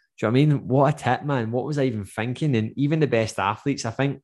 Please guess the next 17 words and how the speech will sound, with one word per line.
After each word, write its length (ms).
w-, 260
I, 280
I 20
spoke 460
to, 280
so 220
many 220
people 240
were 100
walking, 460
like, 260
like, 160
there 80
was 160
so, 160
there 120
was, 240